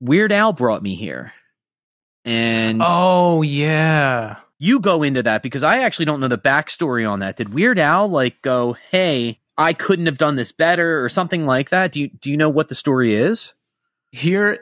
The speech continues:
Speaker 2: this is the perfect summation of this video, Tommy. On Twitter, uh, yesterday, Weird Al posted,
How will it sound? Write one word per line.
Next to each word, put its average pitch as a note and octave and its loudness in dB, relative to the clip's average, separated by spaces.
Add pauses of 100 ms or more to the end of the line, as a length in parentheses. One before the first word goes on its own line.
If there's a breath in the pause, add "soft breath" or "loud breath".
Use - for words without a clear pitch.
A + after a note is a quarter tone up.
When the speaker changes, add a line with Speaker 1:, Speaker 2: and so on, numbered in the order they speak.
Speaker 2:
this F3+ 0
is F#3 0
the F#3 2
perfect F3+ 0
summation D3 0
of B2+ -2
this C3 -2
video, A#2+ -2
Tommy. A#2+ -4
On C#3 2
Twitter, D3 0 (280)
uh, B2+ 0
yesterday, C3+ -2 (360)
Weird D#3+ 2
Al D3+ 2
posted, C#3 -2